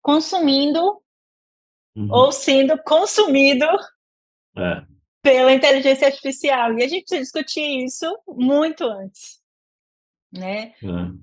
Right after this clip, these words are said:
Speaker 1: Principalmente
Speaker 2: é.
Speaker 1: porque, assim, não tem como frear a tecnologia, né? Mas a
Speaker 2: Não,
Speaker 1: gente
Speaker 2: não
Speaker 1: tem
Speaker 2: tem.
Speaker 1: como organizar e definir os limites, né? Os limites de uso. E a gente tá falando aqui de algo simples, mas a gente tem toda a parte médica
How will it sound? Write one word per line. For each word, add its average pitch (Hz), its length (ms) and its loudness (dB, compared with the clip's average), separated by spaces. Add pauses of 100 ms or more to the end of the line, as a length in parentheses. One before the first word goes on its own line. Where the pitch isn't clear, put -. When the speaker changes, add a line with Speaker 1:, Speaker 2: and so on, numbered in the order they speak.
Speaker 1:
Principalmente 254 480 -6
Speaker 2:
é. - 40 -16
Speaker 1:
porque, 294 220 -6
assim, 311 220 -6
não 285 160 -4
tem 381 160 -10
como 311 280 -12
frear 220 340 -6
a 190 40 -14
tecnologia, 196 880 -8
né? 196 280 -8
Mas - 220 0
a 233 40 2
Speaker 2:
Não, 233 60 2
Speaker 1:
gente 247 180 -2
Speaker 2:
não 214 40 -8
Speaker 1:
tem 262 140 0
Speaker 2:
tem. - 80 -6
Speaker 1:
como 254 280 0
organizar 247 1300 -2 (600)
e 220 80 -6
definir 247 840 -2
os 262 160 -8
limites, 233 960 -6 (140)
né? 202 240 -8
Os 208 120 -10
limites 233 540 -4
de 214 100 -8
uso. 180 420 -12 (380)
E 214 60 -6
a - 20 -4
gente 254 220 -2
tá 381 100 0
falando 359 260 -6
aqui 339 240 -4
de 302 120 -2
algo 254 300 0
simples, 285 480 -10
mas 208 200 -10
a 208 60 -8
gente 208 260 -10
tem 202 120 -8
toda 208 200 -8
a 262 40 -10
parte 269 300 -10
médica 190 800 -8